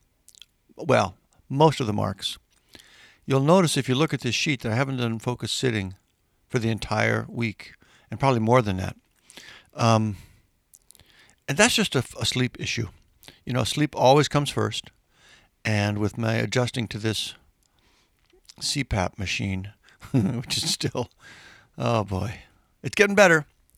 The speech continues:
It is getting better, but it's still got a ways to go. I'm just sleeping in best I can. I'm getting up at, you know, six thirty or seven rather than five thirty, uh, 'cause I've gotta have that sleep. So I haven't been doing sitting.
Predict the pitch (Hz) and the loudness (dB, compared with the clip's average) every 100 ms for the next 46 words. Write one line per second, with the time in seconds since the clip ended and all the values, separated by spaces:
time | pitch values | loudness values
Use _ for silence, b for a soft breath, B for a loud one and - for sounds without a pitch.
0 | _ _ 135 131 147 131 139 123 110 - | _ _ -2 2 0 4 4 4 2 0
1 | 127 123 120 113 120 120 113 104 b b | 0 2 2 0 -2 0 0 -2 b b
2 | b b b b 127 147 131 135 131 135 | b b b b 2 2 2 2 2 0
3 | 107 110 107 107 - 110 104 104 113 110 | 2 0 0 -2 0 -2 -2 -4 -4 -4
4 | 104 113 - - 104 101 - 120 - 110 | -4 -6 -8 -8 -6 -6 -8 -10 -6 -6
5 | 104 95 - 113 98 95 b b b b | -4 -2 2 2 2 -6 b b b b
6 | b b 127 110 107 104 104 107 110 101 | b b -6 -4 -4 -6 -2 0 0 -2
7 | 92 95 98 _ _ b b b b b | -2 -4 -8 _ _ b b b b b
8 | - 98 95 104 104 117 107 101 98 98 | -4 -2 -2 -2 0 2 2 0 -2 -6
9 | - 117 - _ _ _ - 147 135 143 | -6 -8 -10 _ _ _ -2 4 6 4
10 | 139 117 117 104 - 117 | 2 0 0 0 0 0